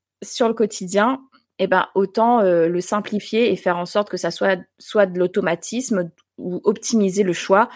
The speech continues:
en ayant, par exemple, bah, que, qu'une seule tenue, donc, euh, un uniforme, ou, euh, que très peu de, de, de choix de variété pour que la décision soit plus facilement prise.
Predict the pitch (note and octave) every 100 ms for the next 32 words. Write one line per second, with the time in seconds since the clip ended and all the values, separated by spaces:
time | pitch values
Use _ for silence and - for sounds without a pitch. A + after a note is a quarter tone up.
0 | - - _ - F3+ E3+ F3+ G3+ D#3+ D#3+
1 | F3 F#3 D3+ B2 - - F#3 - G#3+ G3+
2 | - F#3+ F3 E3 - G3 F3+ G3 F#3+ E3+
3 | - E3+ D#3 F3 F3 E3 - G3+ G#3+ A3
4 | F3 - - - _ G3+ G#3 G3+ E3+ E3
5 | - - _ _ A#3+ A3 - _ _ -
6 | C#4 C4+ C4+ C4 A#3+ G#3+ G3+ G3 F3+ F#3
7 | F3+ F3 F3+ E3+ - - A3 A#3 A#3 -
8 | G3 F#3 F#3 F#3+ F#3 F#3 A3+ C#4 - _
9 | - G#3 A3+ A3+ - G#3 G#3 F#3+ E3 E3+
10 | - F3 G3+ G#3+ - - - G#3+ G3+ F3
11 | - F3 F3 D#3+ - D#3 -